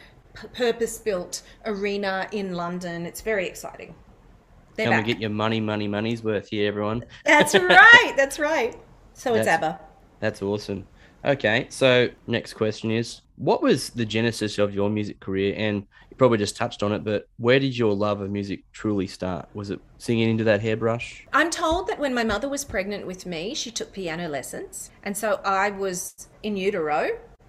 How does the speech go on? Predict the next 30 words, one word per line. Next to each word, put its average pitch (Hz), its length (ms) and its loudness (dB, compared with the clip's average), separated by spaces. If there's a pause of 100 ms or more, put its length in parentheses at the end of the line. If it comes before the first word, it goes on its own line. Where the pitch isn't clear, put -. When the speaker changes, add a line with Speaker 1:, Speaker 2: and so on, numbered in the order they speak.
(140)
Speaker 1:
while 185 140 -8
she 185 180 -6
was 175 160 -8
taking 180 340 -6
those 165 200 -8
piano 170 240 -8
lessons. 175 340 -8
And 202 140 -6
then 214 160 -4
when 220 100 -6
I 190 80 -6
was 180 160 -8
born, 214 540 -6
she - 180 -12
would 190 160 -12
take - 320 -6
me 180 140 -6
with 185 240 -10
her 165 200 -6
to - 200 -12
the 156 80 -14
piano 160 320 -8
lessons, 175 340 -10
and 165 80 -10
I 143 80 -8
would 175 180 -10
sit - 380 -10
in 180 120 -8
the 170 60 -10
bassinet 160 600 -8